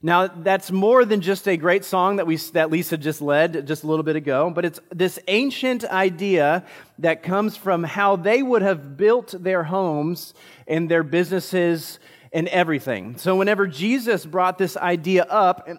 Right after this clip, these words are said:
in Matthew seven at the end of the Sermon on the Mount, if you're familiar with that, their minds would have immediately gone to this idea.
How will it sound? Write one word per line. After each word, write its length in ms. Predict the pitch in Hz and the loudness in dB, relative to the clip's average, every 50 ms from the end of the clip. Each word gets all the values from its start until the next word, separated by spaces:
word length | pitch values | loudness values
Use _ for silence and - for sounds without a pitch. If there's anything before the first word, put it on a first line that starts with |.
| _ _ | _ _
in 180 | - 165 170 165 | -4 -2 -2 0
Matthew 320 | 165 170 180 180 190 190 | 0 0 -2 -2 -4 -8
seven 340 | 165 - - 175 170 170 180 | -6 -2 -2 -2 0 0 -2
at 120 | 160 147 | -4 -2
the 180 | - 160 147 - | -4 -6 -8 -4
end 300 | 165 165 170 190 208 190 | -2 0 0 0 0 -2
of 80 | 170 151 | -2 -4
the 80 | 156 | -6
Sermon 440 | 147 - - 180 170 175 185 185 185 | -8 -8 -6 -6 -4 -2 -2 -2 -2
on 200 | 175 - 165 165 | -2 -4 -4 -4
the 80 | 180 175 | -4 -4
Mount, 260 | 160 143 143 160 - | -4 -2 -4 -4 -6
if 160 | 139 - - | -8 -10 -6
you're 220 | 147 147 147 143 143 - - - - _ _ | -4 -2 -2 -4 -6 -10 -20 -20 -20 _ _
familiar 480 | - 156 165 170 170 175 175 160 156 | -6 -2 0 0 0 2 2 0 0
with 180 | 147 143 139 - | 0 -2 -4 -4
that, 380 | 135 131 131 135 160 180 - - _ - - - _ _ | -4 -2 -2 0 -2 -4 -6 -14 _ -20 -20 -20 _ _
their 260 | 139 139 180 220 262 269 | -4 0 2 4 4 4
minds 460 | 247 226 208 190 185 190 196 196 160 | 2 2 0 0 2 0 0 -2 -2
would 140 | 175 190 185 | -2 -2 -2
have 120 | 165 147 | 0 -2
immediately 680 | 170 170 175 180 202 226 262 269 294 247 214 220 220 190 | -2 -2 -2 -2 -2 -2 -2 -4 -4 -4 -2 -2 -4 -4
gone 720 | 156 143 185 185 175 170 160 151 147 143 147 151 160 160 - - | -4 -2 -2 0 2 2 2 0 0 0 -2 -2 -4 -6 -10 -16
to 720 | - - - 208 214 190 160 147 143 139 135 139 147 165 - 139 | -20 -12 -6 -2 0 0 2 2 2 2 0 0 -2 -4 -10 -12
this 340 | 160 135 139 156 143 - | -12 -4 -4 -4 -2 -2
idea. 540 | 160 147 147 143 151 196 190 127 90 - - | -2 -2 -2 -2 -2 -2 -2 -2 -4 -6 -12